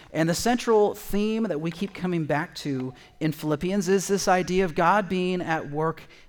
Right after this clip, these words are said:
in us, making us more like Christ. Theological word there is sanctification. Well, last week, John did a great job of preaching for us, and he talked about discipleship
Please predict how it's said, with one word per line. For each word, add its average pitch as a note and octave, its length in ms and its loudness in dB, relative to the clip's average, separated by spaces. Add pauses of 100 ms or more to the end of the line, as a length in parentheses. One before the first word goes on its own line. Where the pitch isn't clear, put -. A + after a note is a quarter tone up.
(120)
in F3 180 2
us, A#2+ 220 -6
making D#3+ 340 -2
us D3+ 140 -4
more D3+ 460 0
like C#3+ 460 -8
Christ. - 460 -6
Theological C#3+ 840 -6 (200)
word D3+ 280 2
there C#3+ 180 2
is C#3 180 0 (100)
sanctification. D3 1040 -8 (1400)
Well, E3+ 100 2
last F3+ 220 4
week, G3+ 160 6
John F#3+ 460 6
did D#3 260 0
a C#3 200 -2
great C#3 300 -4
job C#3 480 -2
of B2 540 -6
preaching D#3 560 -2
for D#3 340 -4
us, G#3+ 140 -6
and F#3 80 -4
he E3 60 -4
talked F#3+ 360 -6 (280)
about E3 320 4
discipleship E3+ 680 -2